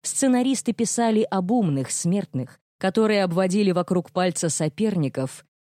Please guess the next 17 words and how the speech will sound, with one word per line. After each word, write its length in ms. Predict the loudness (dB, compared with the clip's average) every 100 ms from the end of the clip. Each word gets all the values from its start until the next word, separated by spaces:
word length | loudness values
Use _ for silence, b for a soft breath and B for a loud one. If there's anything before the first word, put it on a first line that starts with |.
| 0
не 180 | 0
пользуясь 680 | 0 0 0 0 0 -2 -2
сверхспособностями 1400 | -4 -4 -4 -4 -8 -6 -4 -4 -2 -2 -4 -4 -4 -4 -6
и 80 | -6
плащом 560 | -4 -4 -4 -4 -2
Бэтмена. 520 | -4 -6 -8 -10 -12 -20 _ _ _ _ _ _ _
Они 240 | 0 2
грабили 460 | 2 2 2 2 0
банки, 640 | 0 0 0 -4 -10 -14 -18 _ _ _
ограбление 640 | -6 -4 -4 -2 0 0 -2
на 140 | -2
Бейкер-стрит, 800 | -4 -4 -6 -8 -6 -8 -8 -14 _ _ _ _
город 320 | 0 0 -2
воров, 480 | -4 -2 -4 -6 -18 _ _ _
одиннадцать 560 | -2 0 0 0 -4
друзей 400 | 0 0 0 -2 0
Оушена, 600 | 0 0 -2 -4 -6